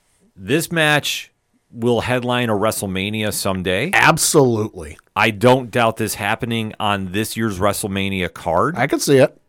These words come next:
Speaker 1: Unless they want to try doing something different and have them going for the tag team titles.
Speaker 2: Mm, maybe.
Speaker 1: But I don't think that's gonna happen. I,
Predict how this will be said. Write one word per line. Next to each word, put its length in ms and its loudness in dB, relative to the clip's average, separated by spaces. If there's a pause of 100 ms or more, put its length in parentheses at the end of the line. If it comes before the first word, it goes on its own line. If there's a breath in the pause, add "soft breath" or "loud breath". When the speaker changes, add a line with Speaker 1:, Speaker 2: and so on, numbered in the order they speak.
(480)
Speaker 1:
Unless 880 4
they 180 4
want 260 2
to 60 -2
try 260 0
doing 300 0
something 320 -4
different 340 -4
and 100 -6
have 200 -4
them 220 -6
going 260 -4
for 100 -12
the 100 -8
tag 340 -8
team 180 -12
titles. 520 -16
Speaker 2:
Mm, 460 -4 (160)
maybe. 360 4 (100)
Speaker 1:
But 360 2
I 140 0
don't 320 2
think 140 -2
that's 160 0
gonna 180 -2
happen. 320 -4
I, 80 -2